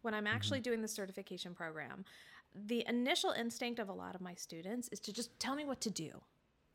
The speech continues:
Speaker 1: Like, how do I do this?
Speaker 2: Mm.
Speaker 1: And so I believe in meeting people where they're at.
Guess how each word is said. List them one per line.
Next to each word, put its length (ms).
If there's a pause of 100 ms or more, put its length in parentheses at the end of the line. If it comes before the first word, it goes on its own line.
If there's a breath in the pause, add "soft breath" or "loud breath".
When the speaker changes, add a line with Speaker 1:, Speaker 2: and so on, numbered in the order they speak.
Speaker 1:
Like, 180
how 500
do 180
I 100
do 120
this? 320
Speaker 2:
Mm. 380 (140)
Speaker 1:
And 120
so 480
I 300
believe 300
in 120
meeting 280
people 260
where 160
they're 180
at. 240